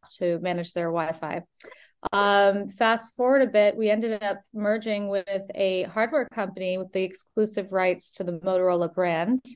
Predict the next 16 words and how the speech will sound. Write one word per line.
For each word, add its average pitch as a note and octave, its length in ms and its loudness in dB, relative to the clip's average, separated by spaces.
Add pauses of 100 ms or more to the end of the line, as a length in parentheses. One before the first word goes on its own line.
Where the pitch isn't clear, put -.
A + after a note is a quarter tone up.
(440)
Uh, F#3+ 340 4
and F#3 200 0
they G3 160 4
were G#3 180 2
already F#3+ 640 0 (160)
listed, A3+ 640 2 (280)
but G#3 120 0
not G3 300 -2
yet G3 160 2
la-, F3+ 220 -2 (100)
nasdaq G3 460 0 (100)
listed. E3+ 360 -6 (420)
Um, G3 340 4
so G3+ 300 4
we G#3 440 2
uplisted G#3+ 800 -2